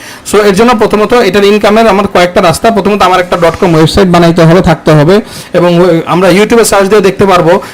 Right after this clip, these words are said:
যে কীভাবে একটা অ্যাফিলিয়েট ওয়েবসাইট বানাইতে হয় বা কীভাবে ওয়েবসাইট বানাইতে হয়। তারপর এই রাইট সনিকের, রাইট সনিক নিয়ে আমাদের কী করতে হবে? আমরা এখন চ্যাট জিপিটিতে চলে যাই। চ্যাট জিপিটি অথবা অন্য জায়গায় চলে যাই। চ্যাট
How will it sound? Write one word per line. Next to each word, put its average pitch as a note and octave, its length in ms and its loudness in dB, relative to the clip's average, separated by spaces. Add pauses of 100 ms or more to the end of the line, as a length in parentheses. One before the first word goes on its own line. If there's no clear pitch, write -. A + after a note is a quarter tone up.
(100)
যে F3 100 -2
কীভাবে G3 440 0
একটা F#3 300 0
অ্যাফিলিয়েট F3+ 360 0
ওয়েবসাইট F3 320 0
বানাইতে E3 300 -2
হয় D#3+ 160 2
বা D#3+ 80 0
কীভাবে F#3+ 340 2
ওয়েবসাইট E3 380 2
বানাইতে E3 320 -2
হয়। F3+ 180 2 (300)
তারপর G3 320 0
এই A3 160 2
রাইট G3+ 220 2
সনিকের, A#3+ 560 0
রাইট G#3 200 2
সনিক A3+ 300 0 (100)
নিয়ে A3+ 320 0 (320)
আমাদের G3+ 260 -2
কী A#3 140 -2
করতে G#3 260 0
হবে? D#3 120 0
আমরা G3 180 0
এখন G3+ 180 2
চ্যাট G3+ 260 0
জিপিটিতে F#3 400 -2
চলে E3 240 2
যাই। A#2+ 160 0
চ্যাট G3 280 0
জিপিটি G#3+ 300 2 (120)
অথবা A#3 340 0 (340)
অন্য F#3+ 240 0
জায়গায় F#3+ 260 0
চলে E3 160 2
যাই। B2 180 -2
চ্যাট G3+ 320 -2